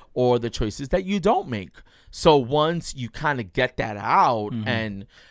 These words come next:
Speaker 1: go through the feelings that you've kind of put on the back burner
Speaker 2: Mm-hmm.
Speaker 1: because you're strong, once I feel like you deal with that,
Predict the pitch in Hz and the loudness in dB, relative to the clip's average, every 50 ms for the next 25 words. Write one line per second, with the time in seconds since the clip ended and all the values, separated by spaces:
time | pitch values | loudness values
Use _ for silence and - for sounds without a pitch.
0 | _ _ - 123 - 151 147 165 220 294 294 - 220 220 196 156 151 135 - - | _ _ -18 2 6 6 8 8 6 4 0 -2 -2 -2 0 2 2 0 0 -2
1 | 143 127 123 117 113 110 107 110 110 107 95 - - 110 107 107 - 110 110 113 | -2 -2 0 -2 -2 -4 -6 -6 -8 -10 -8 -2 -2 0 0 -2 -4 -8 -6 -4
2 | 117 120 117 113 110 107 104 - - - _ _ _ _ _ - 147 147 127 123 | -4 -2 -2 -4 -4 -6 -8 -12 -20 -20 _ _ _ _ _ -4 -2 0 0 0
3 | 120 117 117 113 110 107 104 95 - - _ _ _ _ _ _ _ _ _ - | -2 -2 -2 -2 -2 -4 -6 -8 -16 -20 _ _ _ _ _ _ _ _ _ -20
4 | _ _ _ - - 147 139 131 131 120 104 85 120 135 180 196 - - 110 127 | _ _ _ 6 6 6 6 2 2 0 0 2 4 4 4 2 0 -2 -2 0
5 | 113 110 107 104 104 107 117 123 120 113 113 107 101 - 117 101 - 107 104 101 | 0 0 -2 -4 -6 -6 -6 -8 -10 -10 -12 -12 -6 -6 -6 -6 -6 -8 -6 -6
6 | - - - - 165 190 226 196 135 113 110 117 135 143 - - - - - - | -6 -8 -6 -2 2 2 4 4 4 2 0 -2 -6 -10 -14 -18 -20 -20 -20 -20
7 | - - 127 127 139 147 147 139 - 135 131 131 - 156 143 135 131 123 117 113 | -18 -8 0 0 0 0 0 2 2 2 2 2 -2 -2 -2 0 0 0 -2 -2
8 | 104 113 113 110 98 85 - 131 170 202 185 139 117 104 - 110 104 107 107 98 | -2 -4 -6 -6 -6 -2 -2 2 4 4 4 2 0 -4 -4 -4 -2 -2 -2 -4
9 | - | -6